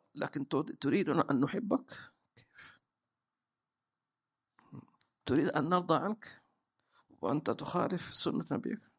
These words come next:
لا. تريدنا أن نحفظك، نتخذك ولياً وأنت تخالف؟ لا. طيب، ما هو المتوب؟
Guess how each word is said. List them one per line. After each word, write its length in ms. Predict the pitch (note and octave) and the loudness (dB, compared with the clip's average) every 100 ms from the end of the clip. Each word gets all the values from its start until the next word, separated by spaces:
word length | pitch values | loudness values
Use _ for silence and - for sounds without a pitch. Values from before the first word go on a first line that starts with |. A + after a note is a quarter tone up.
| - | -8
لا. 160 | - - _ _ _ _ _ _ _ _ _ _ _ _ _ _ _ _ _ _ _ _ _ _ _ _ _ _ _ - _ _ | -8 -8 _ _ _ _ _ _ _ _ _ _ _ _ _ _ _ _ _ _ _ _ _ _ _ _ _ _ _ -20 _ _
تريدنا 560 | E3 A3 G3 G3 - | 6 6 6 6 4
أن 160 | E3+ F3 | 2 0
نحفظك، 680 | E3+ - F#3 G#3 A#3 - - _ _ _ _ _ _ _ _ _ | 0 4 4 4 0 -8 -18 _ _ _ _ _ _ _ _ _
نتخذك 600 | A#2 C3+ - F#3+ A3+ A3+ | -4 -2 2 4 4 2
ولياً 720 | - - D3 F3 C4 D4 D#4+ A3+ _ _ _ _ _ _ _ _ _ _ _ _ _ _ - _ | -8 4 8 10 10 10 6 0 _ _ _ _ _ _ _ _ _ _ _ _ _ _ -20 _
وأنت 300 | C3 D#3+ D#3+ | 2 2 -2
تخالف؟ 540 | - - - A3 - | -6 -4 -4 -6 -6
لا. 140 | - - _ _ _ _ _ _ _ _ _ _ | -6 -6 _ _ _ _ _ _ _ _ _ _
طيب، 340 | - F3+ F3+ F3+ - | -2 0 -2 -4 -12
ما 140 | - G3+ | 2 4
هو 140 | F3 | 6
المتوب؟ 480 | E3 E3 - B2 | 2 2 2 2